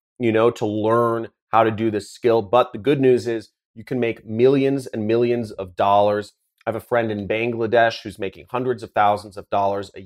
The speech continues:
year, which is, like, really big money over there. He sells products on Amazon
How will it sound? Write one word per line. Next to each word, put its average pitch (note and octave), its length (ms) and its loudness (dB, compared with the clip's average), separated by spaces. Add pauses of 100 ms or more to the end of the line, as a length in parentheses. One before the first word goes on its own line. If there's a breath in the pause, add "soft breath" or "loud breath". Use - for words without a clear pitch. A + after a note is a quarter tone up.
year, B2 280 -4
which A2 220 -10
is, F#2+ 60 -20
like, F#2+ 180 -18
really A2 380 -6
big G2+ 260 -10
money G#2+ 240 -8
over G2+ 220 -8
there. G2+ 240 -14 (200)
He A#2+ 120 -4
sells B2+ 280 2
products A2 520 0
on A2+ 180 2
Amazon A2 580 0